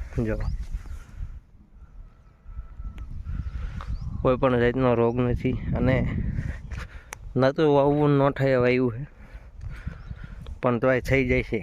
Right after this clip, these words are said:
વાંધો નહીં આવે. સારું દેખાય છે એકદમ અને છેલ્લે છેલ્લે જતા જતા સારું થઈ ગયું છે. હજી એક વખત એવું લાગે ને તો બ્લુ કોપર એડામાં થઈ જશે અને ખાતર પણ નખાઈ જશે,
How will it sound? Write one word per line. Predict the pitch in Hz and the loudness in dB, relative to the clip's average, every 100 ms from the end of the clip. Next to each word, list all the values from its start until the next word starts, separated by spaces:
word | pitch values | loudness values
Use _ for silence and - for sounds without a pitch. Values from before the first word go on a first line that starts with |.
| 113 - - | -6 -12 -4
વાંધો | 127 120 113 | 0 2 2
નહીં | 120 123 120 | 2 2 2
આવે. | 113 131 - - - - - - - - - - - - - - - - - - - - - - - - 143 | 0 -2 -4 -12 -8 -6 -6 -8 -14 -18 -18 -18 -18 -20 -20 -20 -20 -20 -20 -20 -20 -20 -20 -18 -18 -16 -8
સારું | 131 127 127 | -4 -2 0
દેખાય | 120 - 113 | -2 0 0
છે | 110 113 | 2 0
એકદમ | 117 120 135 - - - - - - - - _ - - - - - | 0 -2 -4 -8 -20 -20 -20 -20 -20 -20 -20 _ -20 -20 -20 -20 -10
અને | 123 120 113 | -4 -2 0
છેલ્લે | 123 123 | 0 0
છેલ્લે | 127 123 117 | 0 0 0
જતા | 120 - 123 | -2 0 0
જતા | 123 123 117 | 0 0 2
સારું | 120 120 | 0 0
થઈ | 120 123 | -2 0
ગયું | 117 - | 0 0
છે. | - - - - - - - - - | 0 -2 -2 -10 -10 -6 -4 -2 -2
હજી | 120 120 127 | 0 2 2
એક | 131 | 0
વખત | 131 139 135 - - - - - - - - - - | 0 0 -2 -4 -16 -14 -10 -10 -10 -14 -14 -14 -6
એવું | 135 123 123 | 0 4 4
લાગે | 131 139 | 4 4
ને | 139 135 | 2 4
તો | 127 | 2
બ્લુ | 123 123 120 | 2 2 2
કોપર | 131 120 131 | 0 0 0
એડામાં | 131 131 131 127 127 120 | 2 4 4 4 2 2
થઈ | 127 131 | 0 2
જશે | 123 - 123 | 2 2 2
અને | 120 110 | 0 0
ખાતર | 127 120 123 | -2 0 -2
પણ | 123 120 | 0 0
નખાઈ | 123 - 110 | 0 0 -2
જશે, | 113 110 127 | 0 -2 -4